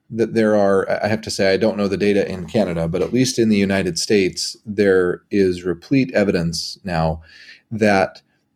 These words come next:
many, if not most, medical practitioners have lost touch with what makes their work meaningful. And to be clear, there are many, many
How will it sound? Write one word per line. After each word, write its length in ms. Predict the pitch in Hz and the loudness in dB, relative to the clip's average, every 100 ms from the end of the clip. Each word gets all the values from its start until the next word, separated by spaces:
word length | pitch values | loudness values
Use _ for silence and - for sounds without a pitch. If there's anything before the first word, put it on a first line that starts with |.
| _ | _
many, 380 | - 113 127 110 | -2 2 4 4
if 200 | 98 98 | 2 0
not 200 | 98 - | -2 -2
most, 600 | 95 104 110 80 - - - | 0 2 2 -2 -10 -16 -6
medical 360 | 101 104 107 98 | 0 0 0 -2
practitioners 960 | - 95 - 95 - 92 90 90 82 - - | -2 -4 -4 -6 -4 -2 -2 -2 -6 -10 -10
have 540 | 101 95 87 85 _ - | -4 -2 -2 -6 _ -4
lost 560 | 107 101 107 - - - | 0 2 2 -2 -8 -10
touch 520 | - 110 - - - - - _ | 0 0 0 -4 -12 -18 -20 _
with 460 | - 101 92 - - - - | -2 0 0 -2 -20 -16 -6
what 440 | 101 101 - - _ _ - | 0 2 2 -4 _ _ -2
makes 360 | 104 104 98 | 2 2 0
their 160 | - 98 | 0 2
work 320 | 90 90 - | 4 2 0
meaningful. 680 | 98 101 95 80 73 76 - _ - - - | 0 2 2 0 -2 -4 -8 _ -20 -20 -4
And 240 | 127 120 113 | 0 0 0
to 120 | 139 | 0
be 160 | 131 127 | 0 -2
clear, 560 | - 170 135 117 113 - - _ _ - | 0 0 2 0 -2 -14 -20 _ _ -14
there 320 | 117 127 110 | -6 -2 -2
are 60 | |
many, 360 | 107 139 165 139 | -2 -2 -2 -2
many 560 | 120 120 113 101 95 | 0 0 0 0 -4